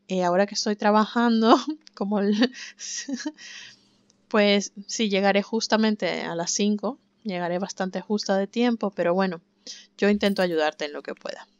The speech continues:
Y Holly dice, "Buah, es que esta es la mejor amiga del universo. <laughs> De verdad, no puedo tener mejor amiga que esta."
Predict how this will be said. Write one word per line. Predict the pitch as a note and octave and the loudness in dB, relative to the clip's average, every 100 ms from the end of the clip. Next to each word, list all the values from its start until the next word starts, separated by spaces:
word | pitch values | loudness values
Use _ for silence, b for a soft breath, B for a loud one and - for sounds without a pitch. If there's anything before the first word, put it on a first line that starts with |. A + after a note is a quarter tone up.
| _ - | _ -10
Y | D#3+ D#3+ - | -8 -8 -4
Holly | C#3+ D3 C#3+ | -4 -4 -6
dice, | F#3+ - C#4+ | -8 -12 -12
"Buah, | - | -18
es | - | -16
que | - | -14
esta | F3 F3 | -8 -8
es | F#3 | -8
la | E3 E3 | -8 -8
mejor | E3+ D#3+ | -6 -6
amiga | E3+ D#3+ D#3+ | -6 -6 -6
del | D#3 | -6
universo. | D#3+ E3+ F#3 - C#4 | -4 -2 2 2 0
<laughs> | A3+ - - - - | -2 -8 -18 -20 -10
De | A#3 | -8
verdad, | A3 G3+ - A3+ | -8 -8 -4 -4
no | G#3+ | -4
puedo | - G3 | -8 -10
tener | - F#3+ | -6 -6
mejor | G3+ F#3 F#3+ | -8 -8 -8
amiga | E3+ G#3 E3+ | -8 -8 -8
que | - | -10
esta." | G3+ - D3+ | -10 -14 -18